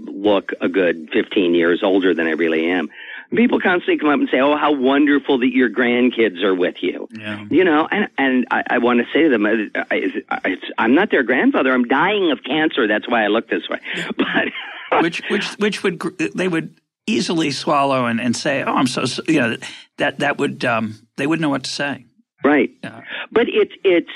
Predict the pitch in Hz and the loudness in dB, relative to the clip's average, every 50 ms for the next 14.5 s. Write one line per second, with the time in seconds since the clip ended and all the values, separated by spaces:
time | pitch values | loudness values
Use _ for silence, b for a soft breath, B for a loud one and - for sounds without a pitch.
0 | - - _ - - 175 160 143 165 170 190 - - 147 123 - 139 127 117 113 | -18 -18 _ -4 0 0 2 2 2 2 2 0 -2 -2 -2 0 0 2 2 2
1 | - 120 - - 131 110 95 - - 78 87 90 92 - 156 147 175 180 180 151 | -2 -4 -4 0 0 0 0 -2 -4 -2 -2 -2 -2 0 0 0 0 2 2 2
2 | 135 127 117 127 120 113 110 110 110 107 - 117 101 92 90 92 95 95 98 98 | 2 2 2 0 2 4 4 4 2 2 2 0 0 0 2 2 2 2 2 2
3 | 95 - 98 90 85 85 95 92 90 90 92 - - 90 92 90 87 82 - 104 | 2 0 0 -2 0 2 2 4 4 4 4 2 2 2 2 2 0 -2 -2 -2
4 | 92 - 107 98 95 95 95 - - - - 110 101 95 92 90 90 85 82 78 | 0 2 2 2 2 0 -2 -4 -8 -8 -2 -2 0 2 2 2 0 -2 -4 -6
5 | B B B B B B B B 85 87 92 98 101 95 90 - - 110 101 101 | B B B B B B B B -6 -2 0 2 4 4 2 2 2 2 2 2
6 | 101 95 95 107 98 92 90 - - - 101 95 90 90 90 82 - - 104 95 | 2 2 2 0 0 0 0 -2 -2 -2 0 0 2 2 0 0 0 0 0 2
7 | 90 90 82 90 135 147 120 - - - - _ _ _ _ _ _ _ _ _ | 2 2 2 2 0 0 0 -2 -6 -10 -18 _ _ _ _ _ _ _ _ _
8 | B B B B B B B B - - 160 156 147 147 135 120 107 110 123 131 | B B B B B B B B -4 0 2 4 4 4 2 0 0 2 2 4
9 | 127 123 123 120 120 113 117 110 101 101 101 104 104 95 87 - - - - - | 4 4 4 4 4 4 4 2 2 2 4 2 2 2 0 -4 -10 -10 -10 -10
10 | - - - 104 104 98 90 - - 110 90 - 104 95 92 90 90 90 - - | -6 -4 0 2 2 2 2 0 -2 -4 -2 0 0 2 2 4 2 2 0 0
11 | 98 95 92 76 101 95 113 107 - - 104 95 87 - - - 76 71 - - | 0 0 0 0 0 0 0 -2 0 0 0 0 0 -2 -2 -4 -4 -4 -4 -4
12 | 113 110 107 107 101 95 95 107 110 113 117 110 113 120 117 98 107 95 90 92 | -4 -2 0 0 0 0 0 0 0 0 0 0 2 0 2 2 2 2 0 0
13 | - 104 87 80 78 78 82 85 - - 76 71 - 113 104 - - - - 104 | 0 -2 -4 -4 -4 -4 -6 -6 -6 -4 -4 -2 -2 -2 -4 -4 -6 -6 -6 -6
14 | 101 - - - 110 95 98 101 107 | -8 -8 -8 -8 -8 -6 -6 -8 -12